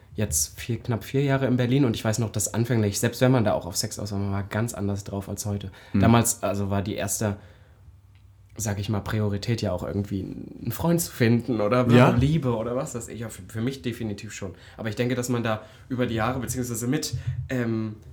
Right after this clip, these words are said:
Speaker 1: Erfahrungen auch, glaub ich, ein bisschen dran kaputt gegangen ist. Und ich hatte ja, ähm,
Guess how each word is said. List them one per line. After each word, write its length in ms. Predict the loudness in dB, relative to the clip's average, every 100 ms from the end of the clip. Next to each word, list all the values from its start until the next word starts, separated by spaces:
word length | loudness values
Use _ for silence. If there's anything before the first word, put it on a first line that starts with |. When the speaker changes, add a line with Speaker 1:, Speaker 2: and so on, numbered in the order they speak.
| -10
Speaker 1:
Erfahrungen 880 | -4 -4 -2 0 2 2 2 0 0
auch, 240 | -2 -2
glaub 140 | -2 -2
ich, 80 | -2
ein 60 |
bisschen 220 | -4 -4 -4
dran 180 | -4
kaputt 280 | -4 -6 -6
gegangen 360 | -4 0 0 0
ist. 180 | 0 0
Und 140 | -4
ich 100 | -4
hatte 160 | -2 0
ja, 400 | 2 2 2 -2
ähm, 520 | -2 0 -2 -4 -6